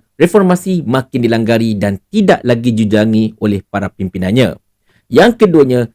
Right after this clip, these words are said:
demokrasi juga makin dicabuli dan tidak lagi dipeduli. Dan yang ketiga, kebebasan bersuara sudah hampir tiada lagi, tuan-tuan dan puan-puan sekalian. Semua yang kita perhatikan ke atas P K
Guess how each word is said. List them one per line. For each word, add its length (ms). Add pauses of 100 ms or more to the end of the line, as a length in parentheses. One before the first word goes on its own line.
(100)
demokrasi 720
juga 400
makin 400
dicabuli 560
dan 400
tidak 240
lagi 300
dipeduli. 580 (320)
Dan 240
yang 160
ketiga, 500 (300)
kebebasan 480
bersuara 480 (240)
sudah 480 (160)
hampir 560 (100)
tiada 400
lagi, 540 (320)
tuan-tuan 480
dan 160
puan-puan 320
sekalian. 320 (240)
Semua 320
yang 160
kita 480 (320)
perhatikan 800
ke 100
atas 220
P 160
K 80